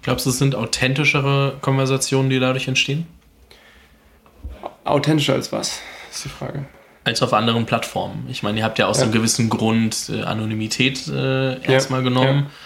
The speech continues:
Speaker 1: Glaubst du, dadurch, dass das nicht immer direkt an Personen geknüpft ist und ich weniger Vorurteile der Person, die mir die Nachricht geschrieben hat, also,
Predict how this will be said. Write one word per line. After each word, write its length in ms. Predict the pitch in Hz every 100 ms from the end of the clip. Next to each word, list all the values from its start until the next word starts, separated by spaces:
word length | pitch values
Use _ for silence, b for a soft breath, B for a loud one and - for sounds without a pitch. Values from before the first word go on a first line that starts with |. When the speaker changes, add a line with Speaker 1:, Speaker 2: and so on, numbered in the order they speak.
| B B -
Speaker 1:
Glaubst 240 | 117 110
du, 40 | 117
dadurch, 500 | 110 123 123 - - 117
dass 220 | 110 113
das 180 | - -
nicht 200 | 117 117
immer 160 | 120 107
direkt 260 | 113 113
an 120 | 110
Personen 380 | 107 117 120 120
geknüpft 440 | 113 - 117 - 123
ist 240 | 110 -
und 220 | 107 107
ich 320 | 113 120 - -
weniger 500 | 113 117 120 120 117 107
Vorurteile 680 | - 113 117 120 110 107 107
der 220 | 110 107
Person, 400 | 123 113 117 113
die 60 |
mir 100 | 110
die 80 | 113
Nachricht 300 | 110 117 127
geschrieben 340 | 120 - 123 117
hat, 320 | 110 - -
also, 300 | 95 101